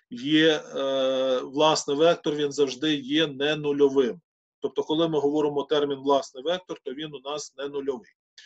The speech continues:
Число лямбда, яке при цьому утворюється, воно називається власним числом лінійного оператора фі, який відповідає власному вектору Б.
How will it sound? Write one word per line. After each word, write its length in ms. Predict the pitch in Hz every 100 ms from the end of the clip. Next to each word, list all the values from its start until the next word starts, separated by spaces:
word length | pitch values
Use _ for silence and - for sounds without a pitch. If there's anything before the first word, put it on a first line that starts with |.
| - - - -
Число 380 | - 165 233 240
лямбда, 420 | 196 175 170 170
яке 320 | 165 170 165 -
при 180 | 160 156
цьому 460 | - 170 165 160
утворюється, 680 | 151 160 160 156 151 143 143
воно 280 | 151 175 196
називається 640 | 185 160 160 175 170 160
власним 500 | 151 165 151 - 139
числом 460 | - 139 - 180 170
лінійного 400 | 151 156 147 139
оператора 520 | 147 143 131 131 127
фі, 160 | -
який 240 | 190 160 147
відповідає 600 | 135 135 131 127 165 165
власному 560 | 135 143 147 151 143
вектору 520 | 123 131 131 - 135 131
Б. 160 | 117